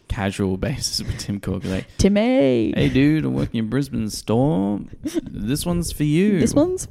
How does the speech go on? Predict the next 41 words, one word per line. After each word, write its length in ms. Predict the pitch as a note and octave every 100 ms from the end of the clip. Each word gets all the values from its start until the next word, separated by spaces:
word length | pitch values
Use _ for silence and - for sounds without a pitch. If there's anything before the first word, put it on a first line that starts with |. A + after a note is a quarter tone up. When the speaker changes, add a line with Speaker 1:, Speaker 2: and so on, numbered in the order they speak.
| -
Speaker 2:
for 80 | -
you. 500 | F4+ D4+ C4+ - - - -
Speaker 1:
So 140 | B2
it 20 |
was 100 | B2
cooks 460 | - - C3 - A#2
at 120 | A2
apple 280 | F#2+ - -
dot 180 | - -
com. 140 | F#3+
Speaker 2:
Yeah. 460 | G3 F3+ D#3 F3 G3+
Speaker 1:
Okay. 340 | G#3+ F#2+ - -
Speaker 2:
Yeah. 360 | F3 E3+ D#3+ E3+ - -
Speaker 1:
What 200 | A2 C3
would 140 | D#3+
his 260 | A2 C3 B2
have 100 | G2
been? 320 | F#2 D#2+ - -
Cooked? 440 | - D#3 - - - _ _ _ _ _ _ _ -
Speaker 2:
Uh, 1400 | F#3+ E3+ E3 D#3+ D#3+ D#3 D#3 D#3 D#3 D#3 D3+ D#3 C#3 E3
I 40 | -
actually 360 | D#3+ D#3 - A3+
have 140 | D3+
no 200 | D3 C#3+
idea 200 | C#3+ C#3+
what 140 | C#3 D3+
his 160 | C#3+
was. 400 | D3 D3 - - - _ _ _ _ _ -
And 100 | G3+
I 60 | F3+
don't 200 | D#3+ -
think 180 | F3+ -
that, 180 | -
that's 240 | F#3 F3+ F3+
not 160 | D3
even 300 | D#3 D3+ D3
me 200 | D3+ C#3+
being, 380 | C#3+ C#3+ C3+ C3+
like, 360 | C3 C3 - -
protecting 480 | - F3+ - - D#3
his 480 | D#3+ D3+ F3 -